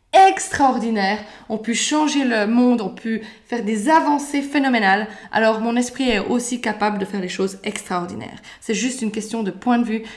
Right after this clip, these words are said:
une question de détermination, une question de motivation et une question de patience. Parce que c'est vrai qu'on a trop tendance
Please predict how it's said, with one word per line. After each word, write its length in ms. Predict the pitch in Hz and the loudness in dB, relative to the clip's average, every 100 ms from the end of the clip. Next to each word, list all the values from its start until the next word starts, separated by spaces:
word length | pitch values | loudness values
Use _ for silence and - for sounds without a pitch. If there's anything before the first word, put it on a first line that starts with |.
| - | -8
une 120 | 214 | -6
question 320 | 214 220 240 214 | -4 -6 -6 -4
de 120 | 185 | -4
détermination, 840 | 180 254 254 226 220 208 196 180 | -2 0 0 -2 -4 -4 -6 -6
une 80 | 190 | -6
question 260 | 196 220 | -8 -6
de 120 | 196 185 | -4 -2
motivation 640 | 208 226 220 196 202 - | -2 -2 -4 -6 -6 -8
et 60 | - | -4
une 100 | 202 | -4
question 300 | 196 196 190 | -4 -4 -4
de 100 | 185 | -4
patience. 680 | - - 190 - - - - - - - | -8 -8 -8 -8 -12 -16 -18 -20 -20 -14
Parce 100 | - | -10
que 60 | |
c'est 80 | 208 | -6
vrai 140 | 220 | -4
qu'on 140 | 214 190 | -2 -4
a 80 | 185 | -4
trop 200 | - 247 | -4 -4
tendance 420 | 226 202 220 | -2 -2 -4